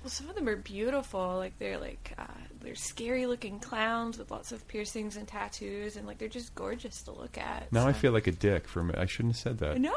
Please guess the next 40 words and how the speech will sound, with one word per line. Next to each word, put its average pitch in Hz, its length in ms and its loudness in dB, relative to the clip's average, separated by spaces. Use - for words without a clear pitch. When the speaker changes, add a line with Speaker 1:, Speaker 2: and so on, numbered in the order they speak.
Speaker 1:
it's 294 200 -2
okay. 285 400 -6
Speaker 2:
I - 100 0
have - 120 2
carny 113 300 6
prejudice. 107 600 2
Speaker 1:
It's 277 200 -6
okay. 277 420 -8
Speaker 2:
I - 60 -2
need - 140 2
to - 60 2
work - 220 0
it 92 80 0
out. 95 220 0
So 101 460 8
you 92 160 0
come 113 240 2
to 123 40 -2
Los 123 240 0
Angeles. 85 600 0
You're 90 80 2
gonna 92 140 6
get 92 220 4
your - 80 0
P 113 160 4
H 113 220 -2
D. 80 320 2
You're 90 120 4
extending 104 480 6
your 107 120 6
education. 82 720 2
How 139 140 6
much 156 260 6
of 107 120 0
this 90 440 2
is 90 540 4
a - 80 2
sincere 123 400 6
desire 104 480 6
to 90 580 4